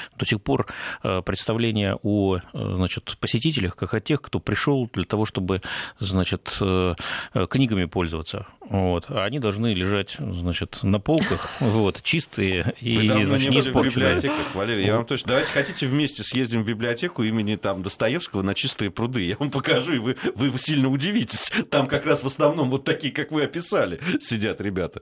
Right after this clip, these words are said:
Speaker 1: Я
Speaker 2: И
Speaker 1: не
Speaker 2: они
Speaker 1: да-,
Speaker 2: вообще
Speaker 1: да.
Speaker 2: не книги там, а там в основном компьютеры стоят.
Speaker 1: Я недавно был в библиотеке,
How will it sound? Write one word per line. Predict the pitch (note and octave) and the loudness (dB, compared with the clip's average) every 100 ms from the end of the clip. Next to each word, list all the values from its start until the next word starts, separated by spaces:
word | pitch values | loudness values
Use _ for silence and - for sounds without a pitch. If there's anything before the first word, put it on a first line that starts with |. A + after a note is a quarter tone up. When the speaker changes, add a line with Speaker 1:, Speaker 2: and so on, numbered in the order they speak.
| - | -2
Speaker 1:
Я | G#2 A2 | 0 2
Speaker 2:
И | |
Speaker 1:
не | G#2 | 4
Speaker 2:
они | C#3 D3+ | 4 2
Speaker 1:
да-, | D#3+ | 2
Speaker 2:
вообще | A#2 G2+ | 2 2
Speaker 1:
да. | |
Speaker 2:
не | F2 | 2
книги | E2+ G3 A3 B2 | 2 0 2 2
там, | A#2+ A#2+ G#2 | 0 0 0
а | A2+ | -2
там | A2 - D3+ | -4 -2 -2
в | |
основном | D3 - C3 C#3+ B2 - - | -2 -4 -4 -4 -4 -8 0
компьютеры | C3+ C#3+ A#3 A3 A#2 F#2+ - - - - | 0 2 0 2 0 -2 -6 -8 -8 -8
стоят. | - A2+ F#2+ E2+ - - | -4 -2 0 0 -4 -4
Speaker 1:
Я | G#2 B2 | 0 2
недавно | B2 A#2+ G2+ F2 | 2 2 0 -2
был | E2 E2+ | -4 -4
в | |
библиотеке, | F#2 G#2 A2 E3 - F2+ | -2 0 0 -2 -2 -4